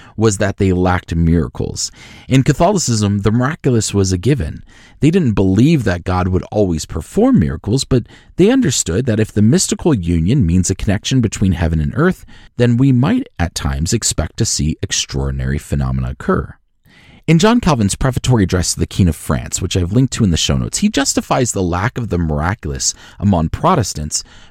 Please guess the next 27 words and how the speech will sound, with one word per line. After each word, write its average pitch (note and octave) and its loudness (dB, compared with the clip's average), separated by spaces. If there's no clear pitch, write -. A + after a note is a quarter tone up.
by C3+ -2
suggesting G#3 0
that B2 0
these A2 2
so-called A2 2
miracles G2+ 2
are - -4
actually E3+ -4
illusions A#2 0
performed C3+ 0
by G#2 2
Satan C3 0
to - -6
deceive F2+ 0
Catholics. - -6
In G#2 2
my A2+ 2
time D3 0
as C#3+ 2
a D3 -2
Protestant, D3 -2
I've G2 -4
heard G2 0
all G#2+ 0
sorts - -4
of F2 -4
perspectives, D2 -6